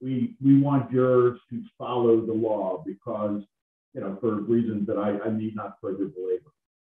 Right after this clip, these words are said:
So that's sort of where my question was going. That's what I was sort of trying to push the buttons on. Uh, but nonetheless, I did appreciate the fact that you, you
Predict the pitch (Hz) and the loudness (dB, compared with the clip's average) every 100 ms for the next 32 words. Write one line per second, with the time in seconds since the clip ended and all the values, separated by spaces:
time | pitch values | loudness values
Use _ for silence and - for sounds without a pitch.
0 | _ - 143 180 196 - - _ 170 143 | _ -8 0 2 2 0 -8 _ -8 -4
1 | 120 127 139 139 135 127 120 117 123 117 | -2 0 2 2 2 0 -2 -4 -6 -8
2 | - 113 113 98 117 113 113 123 131 - | -8 -6 -6 -2 0 0 0 -2 -4 -4
3 | 127 120 113 113 131 104 - - 113 110 | -4 0 0 0 -6 -12 -12 -8 -6 -8
4 | 101 - 113 - 101 104 101 107 - 98 | -8 -6 -6 -6 -8 -6 -8 -10 -8 -8
5 | 98 98 _ _ _ - 123 131 151 151 | -8 -10 _ _ _ -14 -4 0 2 2
6 | 156 147 139 131 123 - _ _ - 127 | 4 2 2 2 0 -6 _ _ -12 -2
7 | 143 147 143 - 143 139 143 131 127 120 | 4 4 4 2 0 0 -2 2 4 2
8 | 120 - 131 - - 117 120 110 101 - | -2 -6 -6 -6 -6 -6 -6 -8 -12 -16
9 | 123 | -14